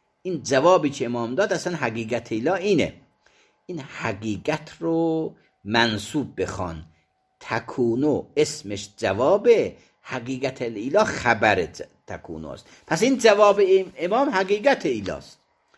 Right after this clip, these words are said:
خب اگر حقیقت ایلاست،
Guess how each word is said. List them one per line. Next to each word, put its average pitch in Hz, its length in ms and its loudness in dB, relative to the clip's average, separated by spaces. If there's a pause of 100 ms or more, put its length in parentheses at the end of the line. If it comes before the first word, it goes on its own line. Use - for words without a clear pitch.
(220)
خب - 380 0
اگر 113 220 0
حقیقت 104 600 -4
ایلاست، 113 760 0